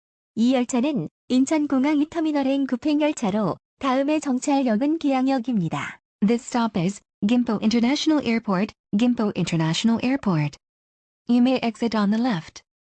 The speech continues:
Speaker 2: You can transfer to line number one, line number two, line number three, line number four, line number five, line number six, line number seven, line number eight, Gyeonggi Jimgang Line, Jeongkan Line, Suan Bundang Line,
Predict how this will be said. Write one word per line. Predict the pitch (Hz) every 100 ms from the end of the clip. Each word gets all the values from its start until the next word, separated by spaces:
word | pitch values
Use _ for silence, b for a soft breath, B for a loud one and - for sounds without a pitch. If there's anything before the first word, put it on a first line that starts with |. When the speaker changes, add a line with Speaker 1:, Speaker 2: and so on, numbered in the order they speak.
| _ -
Speaker 2:
You | 220
can | 214 208
transfer | - 226 262 269 160 147
to | 208
line | 196 185
number | 190 269 220 190
one, | 208 165 147 - _
line | 220 220 240
number | 214 254 214 190
two, | - 214 196 202 _
line | - 220 240
number | 214 254 254 269
three, | - 269 175 151 - _
line | 233 202 190
number | 185 220 214
four, | - 247 170 151 _ _
line | 220 226 233
number | 220 262 240
five, | 240 233 170 175 - _ -
line | 220 240
number | 214 214 226
six, | 233 254 175 - - - _ -
line | 220 233 220
number | 240 247
seven, | 240 - 262 165 156 175 - _
line | 220 226 240
number | 214 262 269 269
eight, | 269 269 - _ -
Gyeonggi | 208 269 247 285
Jimgang | 240 240 190 165 220
Line, | 190 208 165 180 - _
Jeongkan | - 233 269 254 277
Line, | 226 180 151 185 - _
Suan | - 247 220 202
Bundang | 220 220 247
Line, | 190 214 165 180